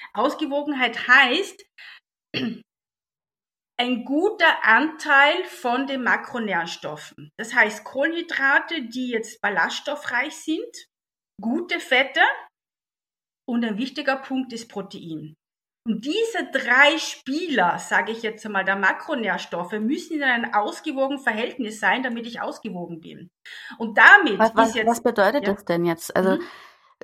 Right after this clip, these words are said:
Speaker 2: Kohlehy-, also ballaststoffreiche Kohlehydrate. Ist das dann Vollkorn zum Beispiel?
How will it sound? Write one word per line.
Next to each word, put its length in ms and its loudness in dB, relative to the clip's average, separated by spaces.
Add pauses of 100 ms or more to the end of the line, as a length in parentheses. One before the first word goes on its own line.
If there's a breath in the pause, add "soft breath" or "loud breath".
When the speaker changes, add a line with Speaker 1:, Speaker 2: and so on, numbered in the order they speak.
Speaker 2:
Kohlehy-, 560 2
also 340 2
ballaststoffreiche 1000 6
Kohlehydrate. 840 0
Ist 240 -2
das 140 0
dann 300 4
Vollkorn 880 6
zum 140 -2
Beispiel? 600 2